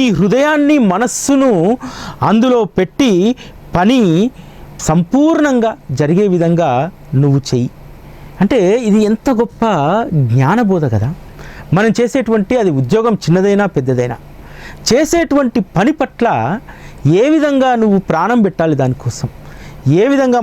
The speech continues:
మనసుతో చేయాలి. ఈరోజు నూటికి తొంభై మంది చేసేటువంటి ఉద్యోగాల పట్ల తృప్తి లేదు, చేసేటువంటి వ్యాపారాల పట్ల తృప్తి లేదు. బాబా చెప్పినటువంటి మాట ఏమిటంటే, ఇక్కడ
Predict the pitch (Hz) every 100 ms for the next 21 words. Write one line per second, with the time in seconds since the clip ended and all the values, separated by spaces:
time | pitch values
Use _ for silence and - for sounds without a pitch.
0 | 180 190 - 214 151 135 107 - - -
1 | - - - - - - - 202 220 190
2 | 190 175 185 202 220 202 151 160 170 147
3 | 151 117 123 190 - - - - - 226
4 | 240 254 214 202 185 139 180 185 180 165
5 | - 151 160 - - 160 123 - - -
6 | - - - - 226 254 269 233 226 208
7 | 175 190 220 220 214 202 190 175 - 143
8 | - 185 131 - - - - - - -
9 | 110 123 202 247 190 226 220 220 185 156
10 | 120 180 233 185 175 139 113 - 135 254
11 | - - - - 175 -